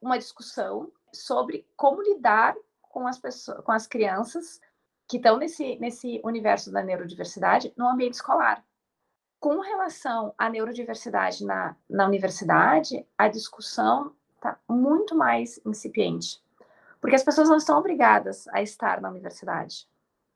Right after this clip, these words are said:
Uma das coisas que eu me pergunto, agora que eu sei do meu diagnóstico, eu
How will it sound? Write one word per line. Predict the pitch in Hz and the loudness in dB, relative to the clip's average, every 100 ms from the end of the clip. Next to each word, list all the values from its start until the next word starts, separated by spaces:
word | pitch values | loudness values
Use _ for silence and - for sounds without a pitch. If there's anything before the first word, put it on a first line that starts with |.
| _ | _
Uma | - 247 403 | -6 -4 -4
das | 415 | -4
coisas | - 285 285 | -4 -4 -4
que | |
eu | 277 | -8
me | 247 | -8
pergunto, | 247 220 190 196 285 - 214 - | -6 -6 -6 -8 -8 -2 -2 -2
agora | - 185 185 220 | -2 6 6 6
que | - 208 | 0 -12
eu | |
sei | - - 202 | -10 -4 -4
do | 233 | -2
meu | 240 | -6
diagnóstico, | 220 196 185 185 - | -6 -4 -4 -4 -6
eu | 208 | -8